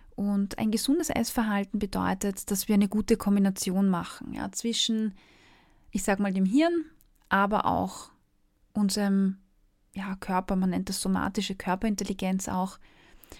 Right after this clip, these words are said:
dass wir da einfach beides mit reinnehmen. Ja, wie gesagt, in meinem E-Book, das online ist, findest du auf, naja, circa fünfzig Seiten, glaube ich, deinen Einstieg, wie du beginnen kannst, ein gesundes Essverhalten aufzubauen.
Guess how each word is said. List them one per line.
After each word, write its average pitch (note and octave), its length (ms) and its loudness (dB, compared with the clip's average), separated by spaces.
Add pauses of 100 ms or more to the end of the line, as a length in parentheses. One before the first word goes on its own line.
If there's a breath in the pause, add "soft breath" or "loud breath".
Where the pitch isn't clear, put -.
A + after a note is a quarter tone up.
dass G3+ 180 -6
wir A3 80 0
da A3 80 2
einfach G3 460 -2 (480 soft breath)
beides F#3+ 580 2
mit G3 300 2
reinnehmen. F#3+ 640 0 (1200)
Ja, A3+ 200 2
wie A#3 100 6
gesagt, A#3 440 4
in A#3 120 4
meinem A3 320 6
E-Book, C4+ 560 2 (600 soft breath)
das - 340 -2
online A3+ 380 6
ist, - 420 0 (760)
findest - 480 2
du G#3+ 120 -2
auf, G3 520 0
naja, F#3+ 280 0
circa G#3+ 220 -2
fünfzig A#3+ 460 0
Seiten, G#3+ 440 0
glaube G3+ 320 2
ich, - 180 -6 (480 loud breath)
deinen G#3 260 4
Einstieg, A#3 600 2
wie A#3+ 120 8
du B3+ 120 4
beginnen A#3+ 480 4
kannst, G#3 480 0
ein G#3+ 160 2
gesundes C4 420 4
Essverhalten G#3 600 -2
aufzubauen. F#3+ 720 2